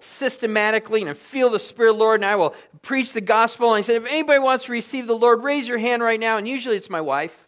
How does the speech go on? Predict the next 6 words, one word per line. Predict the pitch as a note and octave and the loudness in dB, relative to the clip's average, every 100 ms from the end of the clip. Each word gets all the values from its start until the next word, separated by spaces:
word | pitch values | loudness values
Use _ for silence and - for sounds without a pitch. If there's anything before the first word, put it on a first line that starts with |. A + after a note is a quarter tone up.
| _ _ _ _ - - - - - - _ - | _ _ _ _ -20 -20 -20 -20 -20 -20 _ -10
just | D3 - | -8 -6
to | A3 | -2
make | G#3+ F3 | 0 0
me | F3+ | -4
feel | G3+ G#3 G#3+ | -2 0 0
better. | G#3 G#3+ A3+ | 0 -2 -4